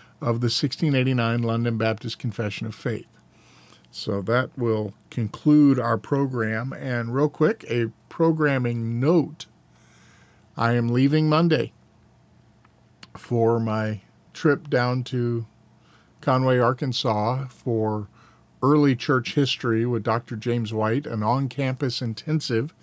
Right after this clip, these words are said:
at Grace Bible Theological Seminary. So I'm gonna be gone for a couple of weeks. So I, uh, have been pre-recording audio only, Bible reading only episodes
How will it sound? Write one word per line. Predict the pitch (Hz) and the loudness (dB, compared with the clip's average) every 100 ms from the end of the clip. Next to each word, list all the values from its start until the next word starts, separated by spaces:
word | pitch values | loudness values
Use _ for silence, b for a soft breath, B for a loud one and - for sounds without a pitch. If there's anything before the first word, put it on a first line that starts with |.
| B B B | B B B
at | - 113 | -6 -4
Grace | 117 117 117 | 0 0 0
Bible | - 117 113 | 0 0 0
Theological | 104 123 104 104 101 107 | -2 -4 -4 -4 -6 -8
Seminary. | 101 127 104 98 104 170 _ b b b b b | -6 -4 -4 -4 -6 -8 _ b b b b b
So | - - 117 110 107 104 101 - - | -12 -4 0 0 0 -2 -6 -8 -4
I'm | 151 262 | -2 -2
gonna | 247 | 0
be | 160 | 2
gone | 135 151 175 | 2 2 2
for | 165 | -2
a | 123 | -4
couple | 123 - 135 | -6 -6 -8
of | |
weeks. | - - - - - _ b b b b b b | -10 -12 -16 -16 -16 _ b b b b b b
So | - 131 98 | -10 -8 -4
I, | 123 135 165 | 2 2 2
uh, | 151 143 139 | 2 0 0
have | 123 143 151 | 0 0 2
been | 147 135 | 2 0
pre-recording | 123 - 208 208 190 - 190 190 139 123 160 - _ _ b b b b _ - | -2 -4 -2 0 0 0 2 4 2 0 -2 -6 _ _ b b b b _ 0
audio | 139 160 196 190 185 - | 4 4 4 4 4 2
only, | 151 160 165 143 135 127 123 - _ _ - | 2 4 4 2 0 0 -2 -8 _ _ -16
Bible | 120 110 117 151 175 180 | -8 0 2 4 4 4
reading | 165 165 165 165 156 | 6 4 4 2 0
only | 139 143 147 143 143 143 | 0 0 2 4 4 2
episodes | 131 151 135 143 110 95 - - | 0 -2 0 0 0 -2 -8 -14